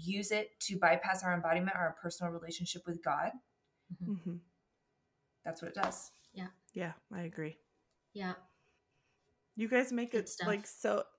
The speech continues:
Speaker 3: like, all the dots. You just connect so many freaking dots for me every time we talk.
Speaker 2: <laughs>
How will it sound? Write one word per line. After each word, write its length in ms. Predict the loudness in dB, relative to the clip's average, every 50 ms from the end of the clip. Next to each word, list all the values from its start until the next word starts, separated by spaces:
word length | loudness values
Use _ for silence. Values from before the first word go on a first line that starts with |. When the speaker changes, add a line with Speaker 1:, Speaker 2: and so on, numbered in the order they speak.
| _ _
Speaker 3:
like, 200 | 2 2 2 4 6
all 160 | 8 8 8
the 100 | 8 6
dots. 460 | 6 6 6 6 6 4 0 -4 -10 -10
You 60 | -6
just 220 | -4 -2 -2 -2 -4
connect 280 | -4 -4 -2 -2 -4
so 120 | -4 -4 -4
many 200 | -2 -4 -4 -6
freaking 360 | -8 -8 -10 -6 -2 0 2
dots 300 | 2 2 2 0 0 0
for 100 | 0 2
me 160 | 4 6 6 6
every 140 | 6 6
time 220 | 2 0 2 2 2
we 80 | 0 2
talk. 300 | 4 4 6 8 8 8
Speaker 2:
<laughs> 60 | 8